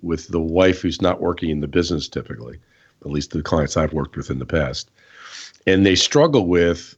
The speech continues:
you know, "Why does my husband work ninety hours a week?" And I try to explain to them that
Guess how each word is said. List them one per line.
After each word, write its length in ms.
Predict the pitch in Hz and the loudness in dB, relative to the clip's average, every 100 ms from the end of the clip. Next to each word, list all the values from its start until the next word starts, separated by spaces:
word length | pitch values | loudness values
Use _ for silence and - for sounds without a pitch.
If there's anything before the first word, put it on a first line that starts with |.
| - | -18
you 460 | 80 82 - 90 90 | -16 -16 -12 -2 0
know, 100 | 80 | 2
"Why 260 | 85 101 | 4 4
does 120 | 113 | 4
my 140 | 101 92 | 2 2
husband 340 | 104 90 95 | 2 0 -4
work 180 | 90 87 | -2 -2
ninety 340 | 90 85 87 | 0 0 0
hours 220 | 82 76 82 | -2 -2 -4
a 60 | |
week?" 400 | 87 90 - - _ _ _ - - _ | -4 -4 -8 -18 _ _ _ -20 -20 _
And 100 | 95 | 0
I 40 | 98 | 2
try 180 | - 160 | 4 4
to 80 | |
explain 380 | 120 - 123 139 | 2 2 2 4
to 60 | 104 | 2
them 280 | 85 82 82 | -2 -2 -2
that 400 | 85 85 85 | 0 0 0